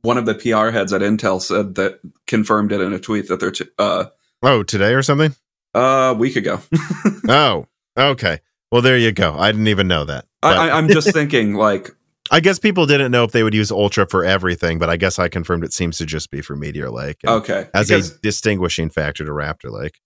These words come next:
Speaker 1: it, it, it's not clear i-, in that tweet, which I'll send to you, uh, if they're just doing it as a change for Meteor Lake or if they think that they've killed the good
Speaker 2: They need
Speaker 1: brand.
Speaker 2: to kill.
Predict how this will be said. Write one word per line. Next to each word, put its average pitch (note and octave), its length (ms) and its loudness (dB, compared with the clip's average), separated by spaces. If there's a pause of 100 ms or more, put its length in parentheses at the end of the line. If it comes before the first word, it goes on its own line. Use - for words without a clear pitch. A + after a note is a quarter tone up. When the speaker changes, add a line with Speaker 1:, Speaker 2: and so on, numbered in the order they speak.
(100)
Speaker 1:
it, D3+ 160 0
it, D#3+ 160 2
it's D#3 180 -2
not E3 200 0
clear C3+ 520 0
i-, F#2+ 240 -2
in A#2+ 220 2
that G#2+ 240 2
tweet, G#2+ 320 -2
which G2+ 200 -2
I'll G2 140 0
send F#2+ 340 -4
to G#2 80 -4
you, F#2+ 460 -2
uh, F#2 320 0 (460)
if B2 180 4
they're A#2 220 2
just A2 360 -2
doing G#2+ 280 2
it G2+ 100 0
as G2 240 0
a G2+ 40 -12
change G2+ 320 -2
for G2+ 120 -2
Meteor G#2 320 2
Lake A2 240 2
or G#2+ 80 2
if G#2 80 -2
they G2+ 140 0
think G#2+ 260 -2
that G2+ 160 -2
they've G2+ 300 0 (420)
killed A2+ 480 0 (220)
the G#2+ 380 2
good G#2+ 360 0
Speaker 2:
They G2 200 2
need F#2+ 40 -2
Speaker 1:
brand. G#2 280 4
Speaker 2:
to F2 60 -2
kill. D2+ 460 -6